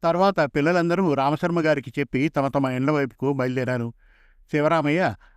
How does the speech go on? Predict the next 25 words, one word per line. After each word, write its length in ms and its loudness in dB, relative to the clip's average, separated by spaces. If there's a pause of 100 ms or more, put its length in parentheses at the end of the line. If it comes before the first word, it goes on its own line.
(140)
రామశర్మను 680 0
సమీపించారు. 800 -2 (480)
వారి 360 2
చేతిని 360 2
తన 260 0 (100)
చేతిలోకి 360 0
తీసుకుని 360 0
కొన్ని 380 0
చాక్లెట్లను 540 0
ఉంచారు. 420 -4 (600)
"శివరామయ్య, 600 0 (160)
ఏమిటిది? 580 -2 (400)
నేనేం 340 0 (120)
చిన్న 140 0
పిల్లవాడినా?" 640 -2 (600)
చిరునవ్వుతో 400 2
అడిగాడు 340 0
రామశర్మ. 560 -4 (840)
"సామి, 420 -2 (440)
మీ 160 2
మనస్సు, 400 0
మీ 200 4
మాటలు 360 0
ఎంతో 300 0
మధురం. 400 0